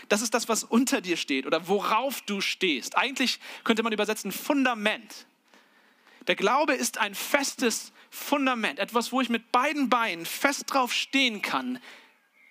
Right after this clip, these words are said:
in meiner Hoffnung. Hier wird eigentlich gesagt,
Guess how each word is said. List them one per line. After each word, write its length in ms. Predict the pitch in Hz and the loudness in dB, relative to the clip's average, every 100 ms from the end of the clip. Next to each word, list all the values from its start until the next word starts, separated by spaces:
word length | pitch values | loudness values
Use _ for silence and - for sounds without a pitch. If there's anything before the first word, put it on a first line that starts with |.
| - | -2
in 120 | 202 | 0
meiner 260 | 185 165 | 0 0
Hoffnung. 400 | 156 156 120 95 - _ _ _ _ _ _ _ _ _ _ _ _ _ _ _ _ _ _ _ _ _ _ _ _ _ | -2 -4 -8 -12 -16 _ _ _ _ _ _ _ _ _ _ _ _ _ _ _ _ _ _ _ _ _ _ _ _ _
Hier 120 | - 196 | -4 0
wird 120 | 254 | 2
eigentlich 400 | 247 339 285 254 | 2 0 -2 0
gesagt, 520 | 226 208 202 - - | 0 0 0 -4 -10